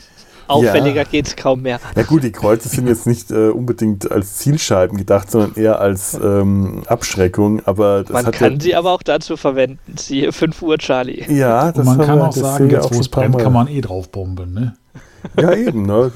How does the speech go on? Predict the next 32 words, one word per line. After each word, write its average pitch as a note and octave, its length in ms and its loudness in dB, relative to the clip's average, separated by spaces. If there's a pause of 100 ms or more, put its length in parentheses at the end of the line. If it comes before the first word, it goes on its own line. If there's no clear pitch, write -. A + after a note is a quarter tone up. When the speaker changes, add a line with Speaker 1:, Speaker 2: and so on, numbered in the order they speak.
(240)
Speaker 2:
Da C#3 100 4
scheint C#3+ 280 2
ja D3+ 260 2
sowieso C#3+ 380 0
schon G2 180 -6
alles F#2+ 240 2
vorbei F#2+ 220 0
zu F#2 80 0
sein, A#2 140 0
dann E3 80 2
schmeißt - 340 -2
man G2 120 0
noch F#2+ 140 -2
mal A#2 140 2
ein B2 80 -2
paar D#3+ 140 0
Bomben F#2+ 380 -2
hinterher. D3 600 0 (140)
Das G#3 200 -10
ist - 320 -10
schon B3 140 -2
ein A#3+ 60 -4
bisschen A#3 320 0
<laughs> - 20 0
bedenklich, G2+ 560 0
das F2+ 180 -2
alles. - 480 -6 (960)
Ist C3 140 0
euch B2 140 2
aufgefallen, C3 520 0
dass A2+ 200 -2
Klinger D3+ 540 2